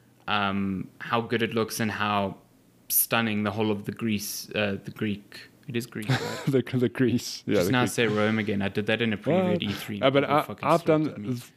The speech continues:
Speaker 2: this game is one of those where I have to actually stop and think, like, "Is it in Greece or is it in Rome?" And
Speaker 1: Yeah,
Speaker 2: I'm like,
Speaker 1: I, I, I said Rome in a preview video and we only realized after it went live.
Speaker 2: Oh,
Speaker 1: I was like,
Speaker 2: shit.
Speaker 1: "Fuck."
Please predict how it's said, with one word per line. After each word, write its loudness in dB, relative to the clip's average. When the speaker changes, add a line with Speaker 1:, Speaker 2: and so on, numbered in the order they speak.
Speaker 2:
this 4
game 8
is 2
one 6
of 4
those 6
where 4
I 8
have 2
to 2
actually 2
stop 0
and -2
think, 0
like, -6
"Is -2
it 0
in -2
Greece 2
or 2
is 2
it 4
in 2
Rome?" 2
And 2
Speaker 1:
Yeah, 4
Speaker 2:
I'm 6
like, 6
Speaker 1:
I, 6
I, 4
I 4
said -2
Rome 4
in 4
a 2
preview 0
video 2
and 4
we 2
only 2
realized 2
after -2
it -2
went -4
live. -2
Speaker 2:
Oh, 6
Speaker 1:
I 6
was 6
like, 0
Speaker 2:
shit. 0
Speaker 1:
"Fuck." -4